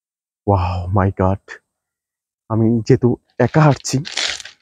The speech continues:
পুরাটা কিন্তু পাথর, চারদিকে শুধু পাথর আর পাথর। ফ্রেন্ড, totally পরিবেশটা একদম সংসার নীরবতা, একদম সংসার নীরবতা। শুধু পাখি ডাকছে,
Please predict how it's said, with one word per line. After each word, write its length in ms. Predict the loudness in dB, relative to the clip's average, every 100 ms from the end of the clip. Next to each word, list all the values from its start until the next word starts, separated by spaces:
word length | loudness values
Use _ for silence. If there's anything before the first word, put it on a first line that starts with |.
| _ _ _ _ -20 -20 -20 -20 _ 4
পুরাটা 320 | 6 6 4
কিন্তু 240 | 2 -2 0
পাথর, 360 | -2 -2 -12 -12 _ _ -8
চারদিকে 420 | -8 -2 0 2
শুধু 200 | 2 0 0
পাথর 320 | 0 2 0
আর 60 | 2
পাথর। 320 | 0 -2 -10 -10 _ _ _ _ _ _ _ _ _ _ _ _ _ _ _ -2
ফ্রেন্ড, 280 | 0 0 -4 -16 _ _ _ _ _ _ _ 2
totally 340 | 4 4 2
পরিবেশটা 640 | 2 0 0 -4 -4 -4 -4 _ _ _ _ -8
একদম 600 | -8 -8 _ _ 4 6
সংসার 500 | 6 4 2 4 2
নীরবতা, 600 | 4 4 4 0 -4 -10 _ _ _ _ _ -8
একদম 360 | -8 -4 -2
সংসার 300 | 4 4 6
নীরবতা। 460 | 6 6 4 0 -2 _ _ _ _ _ -8
শুধু 180 | -6 0
পাখি 300 | 0 2 4
ডাকছে, 440 | 4 0 -4 -4